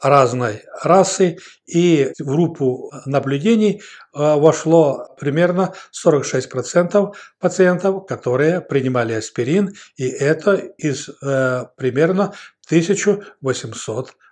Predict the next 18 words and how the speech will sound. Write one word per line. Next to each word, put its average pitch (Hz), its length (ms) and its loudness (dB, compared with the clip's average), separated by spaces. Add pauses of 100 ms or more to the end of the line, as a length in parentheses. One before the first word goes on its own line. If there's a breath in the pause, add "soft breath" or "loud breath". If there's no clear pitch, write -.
пациентов. - 640 -6 (160)
То 220 140 4
есть 214 260 4
результаты 139 720 0 (240 loud breath)
достаточно 143 540 0
убедительные 127 880 -4 (260 loud breath)
для 135 160 0
того, 196 480 2 (160 loud breath)
чтобы 143 460 0
в - 40 -10
своей 139 280 2
клинической 123 520 -6
практике 185 600 -4 (240 loud breath)
у 151 80 -6
таких - 400 -6
пациентов 190 680 -4 (200 loud breath)
начать 139 480 -2
использовать 143 880 -2